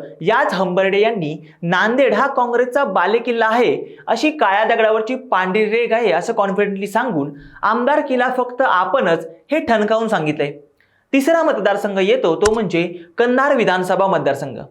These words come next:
एकेकाळी विधानभवन गाजवून सोडणारे भाई केशवराव धोंडगे यांचा हा मतदारसंघ म्हणून मतदारसंघाची ओळख होती. प्रताप पाटील चिखलीकर यांनी आपली राजकीय पाळमुळं याच मतदारसंघात घट्ट रवली.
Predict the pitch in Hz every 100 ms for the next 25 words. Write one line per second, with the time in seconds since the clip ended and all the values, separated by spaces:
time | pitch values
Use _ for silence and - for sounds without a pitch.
0 | _ _ _ _ - 269 330 320 311 302
1 | 240 214 233 208 202 233 208 175 165 185
2 | 185 185 185 269 240 147 156 - - 214
3 | 233 320 330 233 220 226 240 247 190 170
4 | 240 233 147 - - 185 220 226 262 196
5 | 240 285 180 185 185 190 185 202 262 170
6 | 190 180 185 202 202 196 175 180 190 165
7 | 165 165 160 - _ _ _ 180 185 208
8 | 208 190 196 - 196 262 196 165 - -
9 | - 226 277 294 277 285 262 294 226 185
10 | - - 330 339 190 247 240 165 160 170
11 | 240 294 220 190 190 190 196 175 202 185
12 | 185 180 151 139 131 -